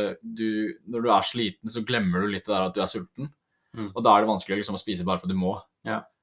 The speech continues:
Speaker 1: Eh, og det er sikkert et sånt bilde som folk har på mat generelt da. Da tenker jeg ikke turmessig, men sånn dagligdags liv da.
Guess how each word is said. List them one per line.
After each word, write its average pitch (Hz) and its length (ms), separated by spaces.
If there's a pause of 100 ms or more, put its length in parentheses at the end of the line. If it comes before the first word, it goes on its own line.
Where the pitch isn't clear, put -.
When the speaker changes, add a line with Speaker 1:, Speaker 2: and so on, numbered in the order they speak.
(120)
Speaker 1:
Eh, 110 200
og 131 180
det 139 100
er 147 120
sikkert 147 420
et - 220
sånt 120 200
bilde 104 300
som 113 220
folk 101 320
har 90 260 (220)
på 90 240
mat 85 340
generelt 98 380
da. 135 160
Da 110 100
tenker 98 300
jeg 95 160
ikke - 120
turmessig, 87 460
men 113 100
sånn 95 200 (640)
dagligdags 92 540
liv 110 240
da. 139 80